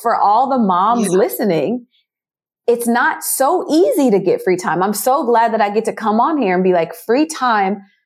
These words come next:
Speaker 1: and me time is, like, a novel thing. And it's,
Speaker 2: Yeah.
Speaker 1: it's what people can afford to do. It's not what everybody gets to
Speaker 2: It's
Speaker 1: do.
Speaker 2: true.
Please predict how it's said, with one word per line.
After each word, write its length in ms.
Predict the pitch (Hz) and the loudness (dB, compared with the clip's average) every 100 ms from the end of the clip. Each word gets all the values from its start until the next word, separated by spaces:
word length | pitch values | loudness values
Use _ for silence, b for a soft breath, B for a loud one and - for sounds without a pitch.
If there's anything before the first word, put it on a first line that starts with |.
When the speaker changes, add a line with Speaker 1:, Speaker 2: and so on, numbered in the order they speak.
| _ _ _ - | _ _ _ -4
Speaker 1:
and 260 | 180 180 202 | 0 2 4
me 220 | 294 339 | 2 0
time 540 | 247 202 160 160 175 | -2 -2 0 0 0
is, 160 | - 190 | -2 0
like, 200 | 185 175 175 _ _ _ _ - | 0 0 -4 _ _ _ _ -4
a 80 | 180 | 0
novel 840 | 180 190 240 269 294 269 240 - | 2 2 2 0 2 0 0 -2
thing. 340 | 247 302 285 202 | -2 0 0 2
And 100 | 196 | 0
it's, 180 | 185 220 B B - - | -2 -4 B B -8 -2
Speaker 2:
Yeah. 60 | 226 | -2
Speaker 1:
it's 140 | 226 | 0
what 360 | 214 220 - - | 0 0 -2 -6
people 500 | - 294 294 262 254 | -2 0 0 -2 -2
can 220 | - 226 | -4 -2
afford 640 | 202 175 - 233 262 277 - | 0 -4 -2 0 2 0 -2
to 140 | - | -4
do. 340 | 175 123 - - | -2 -2 -4 -4
It's 240 | 190 190 208 | -2 -2 -2
not 260 | 202 - | -2 -2
what 180 | 190 - 208 | -4 -2 0
everybody 600 | 220 226 196 180 170 170 - | 2 2 0 0 -2 -4 -2
gets 300 | 247 - - | -2 -2 -4
to 140 | - | -2
Speaker 2:
It's 100 | 165 | 0
Speaker 1:
do. 80 | 131 | 0
Speaker 2:
true. 280 | - - | -2 -4